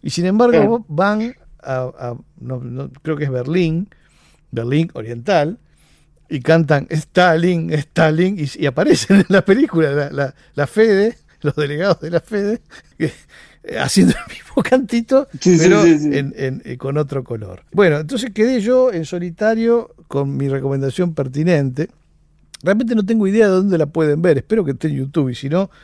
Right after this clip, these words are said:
Speaker 1: búsquenla. Se llama La Mala Vida. La Mala Vida es la, la última película buena de Hugo Fregonese, está filmada en Argentina. Eh, es un policial tremendo, tremendo, lle-, lleno de violencia y sadismo. Eh,
Speaker 2: Está
Speaker 1: muy,
Speaker 2: en internet, ¿eh?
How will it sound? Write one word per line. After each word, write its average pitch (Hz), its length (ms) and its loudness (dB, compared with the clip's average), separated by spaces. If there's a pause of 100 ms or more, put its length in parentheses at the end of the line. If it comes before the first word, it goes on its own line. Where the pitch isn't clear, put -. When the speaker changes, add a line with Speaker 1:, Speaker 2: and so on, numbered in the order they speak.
(180)
Speaker 1:
búsquenla. 165 640 0 (300)
Se - 120 -6
llama 220 180 4
La 170 160 4
Mala 160 280 4
Vida. 123 420 -2 (460)
La - 60 -8
Mala 131 180 -4
Vida 196 220 0
es 160 60 -2
la, 139 360 -4
la 143 120 0
última 214 300 -2
película 170 260 0
buena 165 280 2
de 147 80 0
Hugo 147 140 0
Fregonese, 151 560 -2
está 127 140 -8
filmada 135 320 -4
en 131 60 -4
Argentina. 156 680 -4 (680)
Eh, 127 320 -2
es 170 160 -2
un 156 120 -2
policial 143 420 -4
tremendo, 147 880 0
tremendo, 135 760 -2
lle-, 120 180 -12
lleno 131 340 -4
de 117 80 -6
violencia 139 560 -2
y 110 40 -6
sadismo. 156 600 0 (560)
Eh, 127 300 -2
Speaker 2:
Está 185 220 2
Speaker 1:
muy, 226 100 4
Speaker 2:
en 214 80 4
internet, 170 500 0
¿eh? 165 120 -8